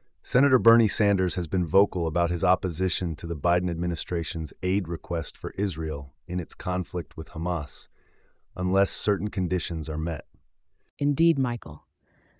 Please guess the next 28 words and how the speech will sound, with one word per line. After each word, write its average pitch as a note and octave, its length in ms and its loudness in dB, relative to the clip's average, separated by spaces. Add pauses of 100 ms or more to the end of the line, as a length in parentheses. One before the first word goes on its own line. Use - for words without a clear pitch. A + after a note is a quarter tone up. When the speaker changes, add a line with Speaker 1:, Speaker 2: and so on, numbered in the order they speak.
(280)
Speaker 2:
Sanders F#3+ 520 4
has D#3 160 -2
been D3 180 0
clear D#3 520 2
that C#3 120 -4
he F3+ 160 -4
will E3+ 160 2
oppose D#3+ 500 0
any G3+ 280 4
aid D3+ 180 4
for - 140 -8
Israel C#3+ 520 -4 (120)
if D#3 120 -4
these E3 220 0
conditions D3 640 -2
are C#3+ 80 -2
not C3+ 280 0
put C#3+ 140 -4
in C3 140 -4
place. - 520 -8 (1120)
He's E3 200 -2
expressed - 480 2
his F#3 100 0
concerns D#3+ 500 0
about C#3+ 260 -2
the C#3+ 120 -6
immoral E3 580 4
war C#3+ 440 0